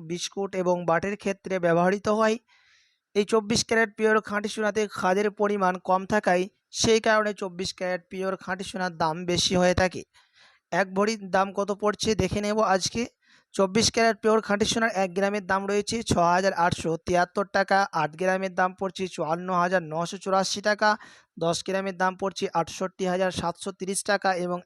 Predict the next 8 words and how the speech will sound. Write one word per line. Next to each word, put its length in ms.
একশো 260
গ্রামের 300
দাম 160
রয়েছে 280
ছয় 320
লাখ 120
সাতাশি 520
হাজার 240